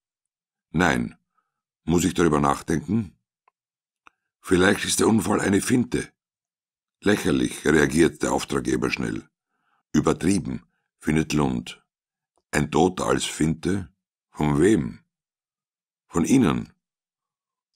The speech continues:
"Unsinn, wann reisen Sie ab?" "Ich bleibe noch ein paar Tage." "Wieso?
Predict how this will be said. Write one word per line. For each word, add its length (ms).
"Unsinn, 440
wann 140
reisen 360
Sie 220
ab?" 320
"Ich 140
bleibe 260
noch 160
ein 120
paar 140
Tage." 460
"Wieso? 520